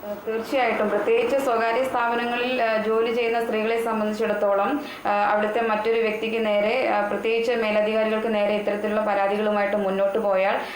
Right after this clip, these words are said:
ആ, പലപ്പോഴും നീതി ലഭിക്കുന്നില്ല. മാത്രമല്ല, ഇനി കേസുമായിട്ട് പുറത്ത് പോലീസുമായി ബന്ധപ്പെട്ടോ കോടതികളുമായിട്ട് ബന്ധപ്പെട്ടോ കേസുമായിട്ട് മുന്നോട്ട് പോകുന്ന സാഹചര്യം വന്നാൽ, ജോലി ഉപേക്ഷിച്ച് മറ്റേതെങ്കിലും, ആ, മേഖലയിൽ തൊഴിൽ കണ്ടെത്തേണ്ട അല്ലെങ്കിൽ മറ്റേതെങ്കിലും സ്ഥാപനത്തിൽ തൊഴിൽ കണ്ടെത്തേണ്ട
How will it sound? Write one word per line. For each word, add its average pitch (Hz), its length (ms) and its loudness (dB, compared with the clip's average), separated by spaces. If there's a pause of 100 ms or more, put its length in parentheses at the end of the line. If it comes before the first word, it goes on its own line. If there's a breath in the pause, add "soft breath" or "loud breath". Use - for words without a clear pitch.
(120 loud breath)
ആ, 190 100 2
പലപ്പോഴും 196 520 0
നീതി 208 220 -2
ലഭിക്കുന്നില്ല. 208 720 0
മാത്രമല്ല, 233 760 0 (200 loud breath)
ഇനി 240 160 -2
കേസുമായിട്ട് 254 800 0
പുറത്ത് 240 440 0
പോലീസുമായി 240 500 0
ബന്ധപ്പെട്ടോ 226 580 0
കോടതികളുമായിട്ട് 226 640 2
ബന്ധപ്പെട്ടോ 214 460 0
കേസുമായിട്ട് 220 580 0
മുന്നോട്ട് 214 380 0
പോകുന്ന 220 340 0
സാഹചര്യം 214 500 0
വന്നാൽ, 202 380 0 (260 loud breath)
ജോലി 226 360 2
ഉപേക്ഷിച്ച് 240 720 2
മറ്റേതെങ്കിലും, 247 880 0
ആ, 214 160 2
മേഖലയിൽ 208 600 0
തൊഴിൽ 208 260 0
കണ്ടെത്തേണ്ട 202 520 2
അല്ലെങ്കിൽ 214 260 0
മറ്റേതെങ്കിലും 254 640 0
സ്ഥാപനത്തിൽ 208 460 0
തൊഴിൽ 208 300 0
കണ്ടെത്തേണ്ട 202 600 0